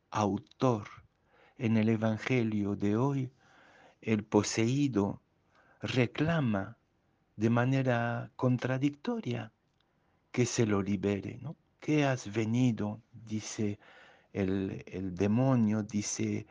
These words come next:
el poseído, ¿no? Eh, "¿qué tenemos que ver con, con nosotros contigo, Jesús Naza-, Nazareno? ¿Has venido a acabar con nosotros? Sé quién eres, el Santo de Dios".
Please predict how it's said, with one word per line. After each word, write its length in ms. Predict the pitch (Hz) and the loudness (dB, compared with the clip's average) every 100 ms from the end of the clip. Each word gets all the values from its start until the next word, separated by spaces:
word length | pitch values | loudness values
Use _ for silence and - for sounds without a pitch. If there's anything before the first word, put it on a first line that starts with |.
| - - | -20 -8
el 180 | - 107 | 0 0
poseído, 880 | - 107 - 117 123 131 113 107 120 _ - | 0 -2 -2 0 2 2 2 -2 -4 _ -16
¿no? 220 | 113 151 _ _ _ _ _ _ _ _ - | -12 -12 _ _ _ _ _ _ _ _ -20
Eh, 360 | - 85 95 95 _ _ _ _ _ _ | -12 -10 -10 -12 _ _ _ _ _ _
"¿qué 180 | - 160 | 4 4
tenemos 600 | 160 127 127 131 120 - | 4 2 4 4 4 0
que 160 | - 113 | -2 0
ver 200 | 120 110 | 0 -2
con, 280 | 110 107 104 - | -2 -2 -4 -10
con 140 | - - | -14 -4
nosotros 640 | 107 104 135 123 104 - | -2 0 -2 -2 -4 -6
contigo, 640 | 113 110 - 170 139 98 | -4 -4 -2 -2 -2 -4
Jesús 440 | 95 110 104 110 110 | -6 -6 -6 -6 -4
Naza-, 460 | 107 101 104 101 - - - - | -4 -2 -4 -4 -6 -8 -8 -4
Nazareno? 720 | 101 101 - 101 120 110 98 | -2 0 0 -2 0 0 2
¿Has 220 | 107 113 | 0 0
venido 440 | 123 131 139 120 | 2 4 4 4
a 60 | 113 | 2
acabar 480 | 113 - 113 117 117 | 2 0 0 0 0
con 240 | 113 107 | -2 -2
nosotros? 720 | 110 117 160 180 - 127 - - - - | -2 -2 -4 -4 -4 -6 -8 -16 -20 -20
Sé 260 | - - 139 | -6 -2 -2
quién 360 | - 143 139 | 0 0 2
eres, 440 | 131 165 120 104 - | 2 0 -2 -4 -6
el 100 | 101 | -4
Santo 560 | - 123 120 104 104 | -4 -2 -2 -2 -2
de 160 | 101 95 | -2 -2
Dios". 500 | 117 131 135 - - | -2 -4 -4 -10 -14